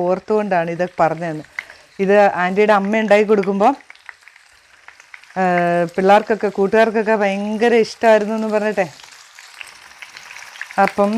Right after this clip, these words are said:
നിങ്ങളുടെ മക്കളും ഇങ്ങനെ മീൻ തിന്നാനൊക്കെ കൊതി പറഞ്ഞാൽ ഹോസ്റ്റലിലൊക്കെ ആണെങ്കിൽ ഇങ്ങനെയൊക്കെ ഉണ്ടാക്കി കൊടുത്ത് വിട്ട് നോക്കൂ കേട്ടോ. രണ്ട് ദിവസമൊക്കെ ഇരിക്കും, പിന്നെ പിള്ളേരൊക്കെ കൊണ്ട് ചെന്നാൽ ഉടനെ അങ്ങ്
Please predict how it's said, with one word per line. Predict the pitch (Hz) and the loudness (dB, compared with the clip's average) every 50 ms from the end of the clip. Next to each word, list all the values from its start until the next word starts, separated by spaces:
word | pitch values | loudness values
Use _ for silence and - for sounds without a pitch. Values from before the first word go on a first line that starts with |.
| 226 | -4
നിങ്ങളുടെ | 220 196 196 208 214 240 233 | -4 -2 0 2 2 2 2
മക്കളും | 220 202 - - 214 226 233 233 | 2 0 0 0 2 2 2 2
ഇങ്ങനെ | 208 202 202 202 202 214 247 226 - - - - - - - _ - - - - - - - - - - - - - - - - | 0 -2 -4 -4 -2 -2 -4 -4 -8 -14 -20 -20 -20 -20 -20 _ -20 -20 -20 -20 -20 -20 -20 -20 -20 -20 -20 -20 -20 -16 -8 -4
മീൻ | 196 196 196 214 220 | -2 -2 0 0 0
തിന്നാനൊക്കെ | 208 226 208 214 214 214 214 214 202 - 214 208 - | 0 0 0 0 0 0 0 0 0 0 0 0 0
കൊതി | - 196 180 190 214 214 | 0 0 2 2 2 2
പറഞ്ഞാൽ | 214 185 175 175 185 190 185 170 175 220 214 - - | 0 0 -2 -2 -2 -2 -2 -2 -2 -4 -6 -6 -6
ഹോസ്റ്റലിലൊക്കെ | 165 175 175 175 - - 220 208 214 202 202 - 202 190 175 | -4 -4 -4 -4 -4 -4 -2 -2 -2 -2 -2 -2 -2 -2 -2
ആണെങ്കിൽ | 175 180 185 185 180 170 165 190 214 - - - - - - - - - - - - | -2 -4 -4 -6 -6 -4 -4 -4 -6 -6 -10 -14 -16 -16 -16 -18 -20 -20 -20 -12 -8
ഇങ്ങനെയൊക്കെ | 196 196 214 220 214 254 247 | -4 0 0 2 2 2 2
ഉണ്ടാക്കി | 226 202 208 214 196 254 247 | 2 4 2 2 2 0 0
കൊടുത്ത് | - 220 196 190 - - 240 | 2 2 2 2 0 0 0
വിട്ട് | 226 - - 226 208 | 0 0 -2 -4 -4
നോക്കൂ | 196 175 - - | -4 -4 -6 -6
കേട്ടോ. | 165 165 165 202 190 - - - - - - - - - - - - - - | -6 -2 0 0 0 0 -4 -10 -20 -20 -20 -20 -20 -20 -20 -20 -4 2 2
രണ്ട് | 214 214 226 254 | 4 4 4 2
ദിവസമൊക്കെ | 349 349 - 359 285 226 285 233 | 2 2 2 2 2 2 2 0
ഇരിക്കും, | 170 160 147 160 - - - - - - - - - - | 0 -2 -6 -10 -12 -12 -18 -20 -20 -20 -20 -20 -20 -16
പിന്നെ | - 175 170 185 208 220 - | -14 -10 -8 -6 -6 -4 -2
പിള്ളേരൊക്കെ | 233 196 190 196 208 220 240 233 220 240 233 - | 0 2 4 4 4 4 2 0 -2 -4 -4 -2
കൊണ്ട് | 220 196 196 196 233 240 | -4 -2 -2 -2 0 0
ചെന്നാൽ | 214 214 214 220 214 208 | -2 -2 -2 0 0 0
ഉടനെ | 196 196 202 226 226 208 | 0 -2 -2 -2 -2 -2
അങ്ങ് | 202 202 | -4 -2